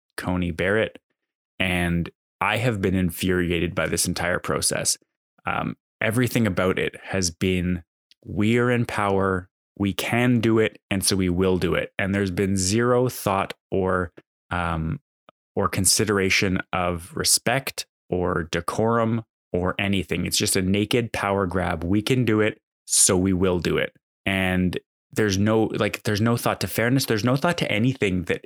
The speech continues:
is related to human decency, in how this has been done and how it's been done for the last four years. Um, it's just, it's just infuriating and it's ridiculous seeing this. Um,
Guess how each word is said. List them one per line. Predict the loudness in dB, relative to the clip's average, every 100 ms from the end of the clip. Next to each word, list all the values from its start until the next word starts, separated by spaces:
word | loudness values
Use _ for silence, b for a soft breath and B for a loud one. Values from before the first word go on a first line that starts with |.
| -6
is | -4 -4 -6 _ _ -6
related | -2 0 0 0 0 -2
to |
human | -2 0 0 0
decency, | 0 0 0 0 -2 -4 -10 _ _
in | -4 -2
how | -2
this | 0 0 0
has | 0
been | 0 0
done | 0 0 -2 -6 _ _ _ _
and | -2 0 0
how | -2 0 0
it's | 0
been | 0 0
done | 2 0
for | 0
the | -2
last | -2 -4
four | -2 -2 0
years. | -2 -2 -4 -6 _ _ -6
Um, | -4 -4 -6 -12 _ _
it's | -6 -2 -2
just, | 0 0 2 0 -4 -8 _ _
it's | 0 2 2
just | 2 2 2
infuriating | 0 -2 0 0 2 2 0 -2 -2
and | -4
it's | -2
ridiculous | -2 -4 -2 -2 0 2 2 2 2 0 _ _ -4
seeing | 0 2 2 2 2
this. | 0 0 -2 -6 _ -4
Um, | -2 -2 -4